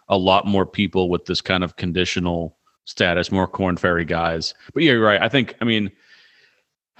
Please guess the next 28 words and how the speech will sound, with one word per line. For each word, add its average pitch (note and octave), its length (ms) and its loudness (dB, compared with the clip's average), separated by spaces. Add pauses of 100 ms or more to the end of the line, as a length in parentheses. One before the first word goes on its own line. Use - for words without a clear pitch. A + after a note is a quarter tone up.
(140)
I C3+ 140 2
get C3 180 2
where D3 100 4
the C3+ 80 4
tour A#2 640 0
is A2 140 -6
coming A2+ 280 2
from, G#2+ 280 0
from G#2+ 180 -2
a F#2+ 60 0
standpoint G2 680 0
of F2 680 0 (640)
some G#2+ 260 0
of G2+ 60 0
these G2 180 -2
guys, F2+ 800 2
these F#2 160 -4
past F#2 400 -2
champions, F2 640 -2
or E2+ 280 -4
these E2+ 180 -4
guys F2 280 0
that F2 140 -4
use E2+ 340 -6
their D#2+ 340 -4 (580)
career G2 500 0
money F2 580 -2 (240)
exemptions F2 920 -4